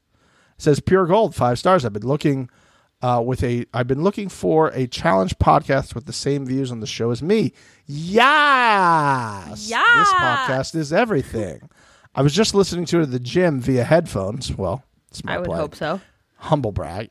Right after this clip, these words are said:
Speaker 1: And people were staring at me because I, uh, kept laughing randomly so hard. Y'all are hilarious. The nicknames you had for people, uh, had me crackling.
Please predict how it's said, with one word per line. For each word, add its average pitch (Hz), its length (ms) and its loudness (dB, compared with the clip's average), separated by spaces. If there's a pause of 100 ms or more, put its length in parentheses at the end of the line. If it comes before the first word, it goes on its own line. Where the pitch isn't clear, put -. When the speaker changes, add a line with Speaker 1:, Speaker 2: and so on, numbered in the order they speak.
Speaker 1:
And 139 240 0
people 202 320 0
were 190 120 2
staring 226 420 2
at 117 140 -2
me 127 100 2
because 143 340 0
I, 151 480 6
uh, 147 280 -2
kept 180 260 -2
laughing 165 680 0
randomly 175 580 0
so 208 220 0
hard. 190 340 2 (460)
Y'all 233 320 4
are 254 140 2
hilarious. 180 800 0
The 120 120 -6
nicknames 185 540 -4 (140)
you 143 160 -2
had 147 320 4
for - 120 -8
people, 143 420 2 (680)
uh, 123 460 2
had 156 200 2
me 143 140 -4
crackling. 147 720 0